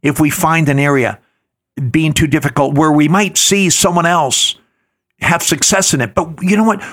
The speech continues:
We don't know how they struggled. We don't know how long they've been trying to overcome this area or adopt this particular, uh, gift or quality or behavior. We don't know. We just see the completed project and we think, "Well,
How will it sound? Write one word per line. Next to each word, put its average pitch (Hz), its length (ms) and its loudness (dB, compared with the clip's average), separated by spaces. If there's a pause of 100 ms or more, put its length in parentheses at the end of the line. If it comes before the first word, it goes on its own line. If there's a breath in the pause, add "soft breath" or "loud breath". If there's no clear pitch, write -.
We 196 160 2
don't 247 220 2
know 208 140 2
how 170 200 0
they 151 180 2
struggled. 151 640 0 (260 loud breath)
We 208 120 2
don't 226 200 0
know 190 160 2
how 170 280 0
long 156 560 2
they've 147 160 0
been 135 180 -2
trying 156 320 0
to - 160 0
overcome 151 720 -2
this 143 200 -2
area 170 480 0 (300 loud breath)
or 135 180 2
adopt 139 760 0
this 135 280 0
particular, 147 1000 -2 (440 loud breath)
uh, 120 220 -2 (200)
gift 185 380 0
or 120 160 0
quality 165 600 0
or 135 180 -2
behavior. 143 720 0
We 165 140 2
don't 190 240 -2
know. 190 500 0 (340 soft breath)
We 196 120 2
just - 400 0 (120)
see 190 180 2
the 165 80 0
completed 156 640 -2
project 165 440 -2
and 160 120 2
we 151 80 2
think, 151 180 0
"Well, 135 180 0